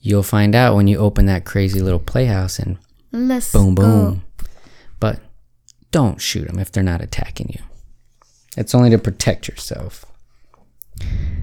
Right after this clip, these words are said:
Speaker 1: I don't know. The last thing I have is we've been growing veggies. We had eaten three salads from our garden that we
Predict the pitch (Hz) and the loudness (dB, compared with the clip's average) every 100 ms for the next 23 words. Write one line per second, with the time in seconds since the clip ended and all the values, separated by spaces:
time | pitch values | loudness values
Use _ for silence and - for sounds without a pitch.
0 | - - - - - - - 117 117 131 | -8 -10 -14 -18 -20 -20 -12 -6 -2 0
1 | 131 131 110 117 123 - 123 117 120 127 | 0 0 2 4 4 4 4 6 4 4
2 | 117 107 107 107 104 110 110 101 120 107 | 2 2 4 4 4 4 4 2 0 -2
3 | 110 120 120 101 - _ - - _ _ | -2 0 2 2 -2 _ -20 -20 _ _
4 | _ _ 110 101 95 92 - - 104 107 | _ _ -4 -4 -4 -6 -6 -4 0 2
5 | 117 - - 98 90 98 - 104 104 113 | 0 -2 -2 -2 -2 -4 -6 -4 -2 -4
6 | - - 185 151 104 113 - _ _ _ | -6 0 4 4 2 -4 -14 _ _ _
7 | - 101 110 120 | -8 -2 -2 -4